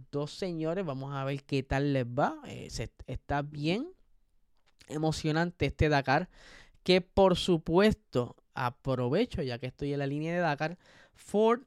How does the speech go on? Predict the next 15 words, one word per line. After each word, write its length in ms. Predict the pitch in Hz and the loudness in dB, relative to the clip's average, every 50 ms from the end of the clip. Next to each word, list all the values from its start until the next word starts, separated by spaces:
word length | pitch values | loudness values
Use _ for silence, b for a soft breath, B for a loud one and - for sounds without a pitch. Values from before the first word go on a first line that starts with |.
| _ - | _ -8
esta, 760 | 151 160 - _ - 208 196 190 190 190 185 185 185 180 170 - | -6 -6 -6 _ 2 4 6 6 6 6 4 4 4 2 0 0
este 240 | 175 170 - 196 185 | -2 -2 0 0 0
Dakar 320 | 190 185 185 - 180 180 | 2 0 0 0 -2 -2
veinte 260 | 175 185 180 180 - | -2 -2 -2 -2 -2
veinticuatro 680 | 190 185 185 175 190 180 - - 208 202 202 190 196 190 | -2 -2 -2 -2 -4 -6 -2 -2 -2 -2 -2 -2 -2 -2
ha 60 | 180 | -2
estado 760 | 175 - - - 208 196 190 190 190 185 185 185 185 175 175 | -2 -4 -6 -4 0 0 2 2 2 0 0 -2 -2 -4 -4
haciendo 500 | 170 156 147 - - 170 175 175 180 185 | -4 -6 -6 -8 -8 -8 -8 -6 -4 -4
experimentos 1160 | 185 160 - _ - 180 170 165 160 160 156 165 180 185 185 - _ - 160 160 160 - - B B B B B B B B B B B B B _ _ _ _ | -6 -6 -6 _ -6 -4 -4 -2 -4 -4 -4 -4 -4 -4 -6 -8 _ -4 -4 -4 -4 -4 -8 B B B B B B B B B B B B B _ _ _ _
con 200 | - - 190 185 | 0 2 2 2
su 140 | 170 - - | 2 2 2
equipo 560 | 175 156 - - 185 190 190 - 214 214 220 | 2 2 2 0 -4 -2 0 2 2 4 4
de 300 | 208 208 190 180 170 160 | 4 4 4 4 4 2
Ford 340 | 147 - 190 196 202 202 190 | 0 2 2 4 4 4 4
Racing, 540 | 190 208 202 196 185 - 165 156 175 190 202 | 4 2 2 0 -2 0 -2 -2 -2 -4 -8